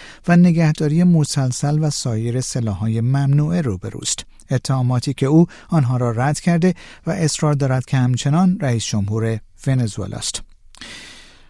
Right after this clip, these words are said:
نوید اکرم، متهم به تیراندازی در ساحل بوندای در سیدنی، به امن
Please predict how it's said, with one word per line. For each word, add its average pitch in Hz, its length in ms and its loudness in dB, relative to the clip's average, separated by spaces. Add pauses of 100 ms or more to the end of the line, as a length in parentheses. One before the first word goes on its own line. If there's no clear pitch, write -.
(100)
نوید 196 460 2
اکرم، 185 520 2
متهم 147 560 2
به 147 80 2
تیراندازی 135 720 0
در 117 200 0
ساحل 120 460 0
بوندای 120 600 2
در 151 180 0
سیدنی، 151 440 2
به 143 260 0
امن 135 460 0